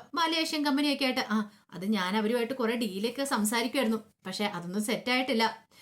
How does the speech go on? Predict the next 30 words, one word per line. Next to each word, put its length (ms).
മലേഷ്യൻ 360
കമ്പനിയായിട്ട് 500
ഒരു 80
ബിസിനസ് 440
മീറ്റ് 280
ചർച്ച 260
ചെയ്യുമായിരുന്നു. 400
ബാല, 280
ഞാൻ 180
പിന്നെ 220
വിളിക്കാട്ടോ. 560
കുറച്ച് 220
തിരക്കുണ്ട്. 640
പിന്നെ 140
ഇവിടുത്തെ 260
റേഞ്ചിന്റെ 560
പ്രശ്നമുണ്ട്. 540
ഞാൻ 160
പുറത്തിറങ്ങിയിട്ട് 580
വിളിക്കാന്ന് 460
പറഞ്ഞു." 220
അങ്ങനെ 440
ബാലൻ 340
കോൾ 300
കട്ട് 220
ചെയ്തു. 140
ഉം, 220
എലിയെ 380
കളിപ്പിക്കുന്ന 540
ഒരു 260